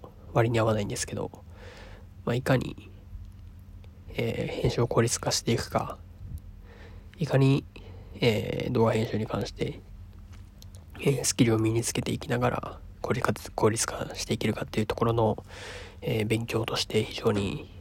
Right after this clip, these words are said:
役立っているので、個人的にはとても重要な仕事の一つとして、一つとして捉えております。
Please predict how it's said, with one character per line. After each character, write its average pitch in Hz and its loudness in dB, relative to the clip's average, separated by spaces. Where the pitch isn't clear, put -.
役 - 0
立 208 2
っ - -
て - -2
い 226 4
る 196 2
の - -2
で、 - -4
個 - -4
人 113 0
的 117 -4
に 110 -2
は 101 -4
と - -6
て - -4
も 113 -2
重 113 0
要 95 0
な - -6
仕 - -2
事 - -4
の 95 -4
一 - -2
つ - -8
と - -6
し - -4
て、 - 0
一 - -8
つ - -8
と - 2
し - -2
て 135 2
捉 - -2
え 87 -2
て - -8
お - -6
り 208 2
ま 196 0
す。 - -4